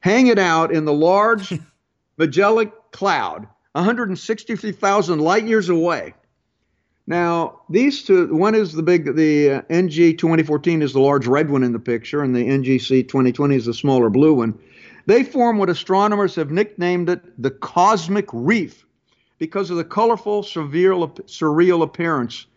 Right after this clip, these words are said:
Speaker 1: that looks like coral under the waves of the ocean. Now, images like this of distant volatile regions of space where new stars are born out of masses of gases,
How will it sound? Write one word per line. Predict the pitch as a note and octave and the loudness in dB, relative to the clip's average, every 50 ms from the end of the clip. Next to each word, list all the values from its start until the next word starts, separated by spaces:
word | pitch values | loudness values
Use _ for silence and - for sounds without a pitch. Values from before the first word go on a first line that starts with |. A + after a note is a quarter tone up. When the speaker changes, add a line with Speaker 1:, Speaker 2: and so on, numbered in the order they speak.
| _ _ _ _ - | _ _ _ _ -4
Speaker 1:
that | C3+ C#3 C#3+ C#3+ C3+ - - - | -2 0 0 0 -2 -4 -4 -2
looks | C#3+ D3 F#3 G#3 G3 - - - | 0 2 2 0 -2 -8 -10 -4
like | C#3+ C#3 C3+ C3+ C3 C3+ C3+ C3 - - _ _ _ _ _ _ _ - | -2 -2 0 0 0 -2 -4 -6 -8 -20 _ _ _ _ _ _ _ -14
coral | - - F3+ F#3 G3 F#3 D#3 B2+ A2 G2+ G2+ - | -4 2 4 4 4 6 4 2 2 0 -4 -4
under | - C#3 C#3 C#3+ C3+ | -6 -6 -4 -4 -4
the | B2+ C3 | -4 -2
waves | B2 B2+ B2+ B2+ B2 A#2+ | 0 2 2 2 0 -2
of | B2+ A2 | -4 -2
the | G#2+ A#2 A#2 | 0 0 2
ocean. | A#2+ B2 C3 - - E2+ F2 F2 _ _ _ _ _ _ _ _ _ _ _ _ _ _ _ _ _ - | 2 2 0 -2 -4 -12 -14 -16 _ _ _ _ _ _ _ _ _ _ _ _ _ _ _ _ _ -4
Now, | D3 D#3 D#3 D3 C3+ - - _ _ _ _ _ _ _ _ _ _ _ _ _ _ _ _ _ _ - - _ _ _ - | -2 0 0 -2 -2 -6 -10 _ _ _ _ _ _ _ _ _ _ _ _ _ _ _ _ _ _ -20 -20 _ _ _ 0
images | G#3+ A#3+ C4 D4 C4 A#3 A#3 G3+ E3+ | 2 4 4 4 2 2 0 -2 -2
like | F#3+ E3+ E3 E3 D#3+ - - | 0 0 2 0 0 -2 -4
this | C3+ C#3 F3+ G3 D3+ A#2+ A#2+ - - | -2 0 2 2 2 0 -2 -6 -8
of | B2+ B2+ A#2+ | -8 -6 -2
distant | A2+ E3+ G#3 G3+ - - A3 G#3+ - | 0 0 0 0 -2 -6 -8 -8 -6
volatile | B2 B2 D3+ E3 F#3 G3 G3 - E3 D#3+ | -2 0 0 2 2 0 0 -2 -2 0
regions | D#3 D#3+ D#3+ D#3 D#3 C3 A#2+ | 0 0 0 -2 -4 -6 -6
of | C#3 B2+ | -6 -8
space | - - - D#3 E3+ E3 - | -6 -2 0 0 0 0 0
where | C#3+ C3 C3 | 0 2 2
new | C#3 D3+ E3 | 2 0 0
stars | D#3+ - - D#3 D3 D3 D3 C3 | -2 -2 -2 0 0 0 0 0
are | C3+ B2 | -2 -4
born | A#2 A2+ C3+ D3 D3+ D3+ C#3+ B2+ | -4 -4 -2 -2 0 0 0 -2
out | A#2+ A#2 G#2 | -2 -4 -6
of | G#2 G2 | -6 -4
masses | A#2 B2 C3 C3 B2 - A2+ G2+ G#2+ | -4 -2 -4 -4 -6 -6 -10 -8 -6
of | G#2+ F#2+ | -6 -6
gases, | F#2+ A2+ A2 A2+ B2 C3 - - F#2 F#2+ F#2+ | -4 -4 -4 -2 -4 -4 -6 -8 -10 -10 -10